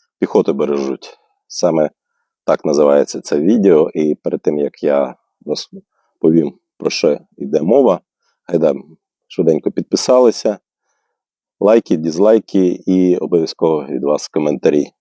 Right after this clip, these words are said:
Тому що від цього залежить від того, як буде просуватися відео на Ютубі, Фейсбуці та в інших платформах. Отож, тема, е, «Дрони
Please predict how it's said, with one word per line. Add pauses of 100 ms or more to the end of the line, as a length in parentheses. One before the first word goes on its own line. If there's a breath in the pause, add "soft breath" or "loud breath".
(600)
Тому
що
від
цього (160)
залежить
від
того, (380)
як
буде (100)
просуватися (600 soft breath)
відео (680)
на
Ютубі,
Фейсбуці
та
в
інших (120)
платформах. (920 soft breath)
Отож, (540)
тема, (1040)
е,
«Дрони